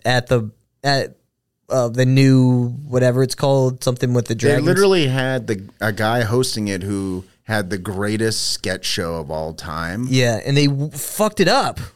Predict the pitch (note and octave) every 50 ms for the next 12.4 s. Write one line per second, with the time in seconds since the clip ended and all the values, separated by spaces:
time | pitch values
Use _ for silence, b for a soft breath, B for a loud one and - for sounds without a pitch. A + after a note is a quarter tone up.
0 | _ _ _ _ - A2+ A2 G#2+ - - - A2 G#2 G2+ F#2 - - - G2+ G#2
1 | - - - - A#2+ G2+ G2+ G2+ G2 F#2+ F2+ F#2+ F2 F2 F2+ F2 E2+ D#2+ - -
2 | F#2+ F2+ - - F2+ E2+ - - D#2+ D#2 D2 C2+ - _ _ _ _ _ - -
3 | - - E2+ - - C#2+ B1 C2+ A1+ G1+ - - D#2 F2 A#2+ B2+ B2+ A#2 G#2+ G#2
4 | G2+ - - _ B B B B B B B B B B B _ _ D3+ E3 F3+
5 | E3 C3 - - D#3 C#3+ C3+ B2+ - - _ _ _ _ _ _ _ _ _ _
6 | _ _ _ - - D#3 C#3+ E3 F3 E3+ - E3 D3+ D3+ D3 C#3 C3+ - D3+ D#3+
7 | D3+ B2+ A#2 A2+ A2 G#2+ G#2+ G#2 - G2+ G2 F#2+ - - - A2+ A2 G2 - _
8 | A#2 B2 B2 C3 C3+ D3+ E3+ F3 E3+ D3 C3+ B2+ A#2+ A2+ A2+ A2+ A2+ A2+ A2 b
9 | b b b b _ _ _ _ _ _ _ _ _ _ _ _ _ _ _ C3
10 | B2+ A#2 B2 C3+ C3+ B2+ - B2 A2+ G#2 F#2+ F2+ F2+ F2 F#2 - - - - _
11 | _ _ _ _ _ _ _ _ A#2 A#2+ A#2 A2+ B2 A2+ G#2 G2 - F#2 D#2+ G2+
12 | - - - - G2 F#2 E2+ -